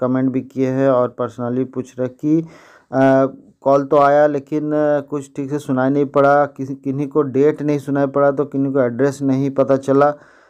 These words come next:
तो ये समस्या आई है। अच्छा, और कुछ समस्या है कि, अ, कोई मुंबई का है तो उनको दिल्ली भेज दिया, कोई दिल्ली का है तो उनको मुंबई भेज दिया, ऐसे भी हुआ।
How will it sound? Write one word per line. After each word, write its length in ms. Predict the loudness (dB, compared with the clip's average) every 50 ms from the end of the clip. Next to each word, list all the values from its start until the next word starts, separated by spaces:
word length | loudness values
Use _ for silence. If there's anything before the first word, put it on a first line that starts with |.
| _ _ _ _ _ -4
तो 120 | -2 -2
ये 180 | -2 -2 -4 -2
समस्या 500 | -2 -2 0 0 0 0 0 2 2 4
आई 140 | 4 2 2
है। 200 | 2 2 2 2
अच्छा, 360 | 2 2 0 0 0 2 2
और 120 | 2 2
कुछ 340 | 0 -2 -6 -6 -6 -6 -4
समस्या 380 | -4 -2 -2 -2 -2 0 2 2
है 100 | 2 0
कि, 440 | -2 -2 0 0 2 2 2 0
अ, 240 | 0 0 2 2 2
कोई 200 | 2 2 2 2
मुंबई 360 | 2 0 0 2 2 2 2
का 140 | 2 2 2
है 100 | 2 2
तो 80 | 0 -2
उनको 140 | -2 -2 -2
दिल्ली 280 | -2 0 0 0 0
भेज 280 | 0 0 0 0 0 0
दिया, 160 | 0 0 0
कोई 140 | 2 0 0
दिल्ली 360 | 0 0 0 0 0 0 0
का 80 | 2 0
है 80 | 0
तो 100 | 0 -2
उनको 160 | -4 -2 0
मुंबई 320 | 0 0 0 2 2 2 2
भेज 240 | 2 0 0 0 0
दिया, 200 | 2 2 2 2
ऐसे 200 | 2 0 -2 -2
भी 120 | -2 -2
हुआ। 360 | -2 0 2 2 2 2 -2